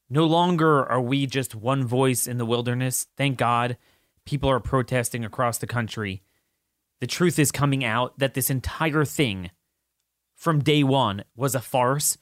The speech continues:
Not the deaths and the virus, but the entire strategy behind it was not driven by science.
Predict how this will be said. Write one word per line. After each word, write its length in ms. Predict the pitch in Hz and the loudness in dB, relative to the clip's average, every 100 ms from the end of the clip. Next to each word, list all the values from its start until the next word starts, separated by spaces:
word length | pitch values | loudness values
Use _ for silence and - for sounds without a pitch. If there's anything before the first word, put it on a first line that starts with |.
| _ _ _ _ _ - | _ _ _ _ _ -4
Not 280 | 156 196 | -2 0
the 80 | 214 | -2
deaths 340 | 170 165 175 - | 2 2 2 0
and 100 | 180 | 0
the 60 | |
virus, 580 | 135 123 127 143 160 - _ _ _ _ _ - | 0 2 2 2 0 -4 _ _ _ _ _ -4
but 100 | 139 | 0
the 60 | |
entire 380 | 143 135 160 165 | 0 2 0 0
strategy 540 | 151 165 151 143 143 | 0 2 2 2 0
behind 360 | 143 135 131 131 | 2 2 0 0
it 200 | 151 151 _ _ _ | -4 -6 _ _ _
was 200 | 147 139 | 0 2
not 320 | 147 165 - | 2 0 -2
driven 320 | - 156 151 139 | 0 2 4 4
by 300 | 131 131 - | 2 0 -2
science. 560 | - 135 143 180 - | -2 0 0 0 -4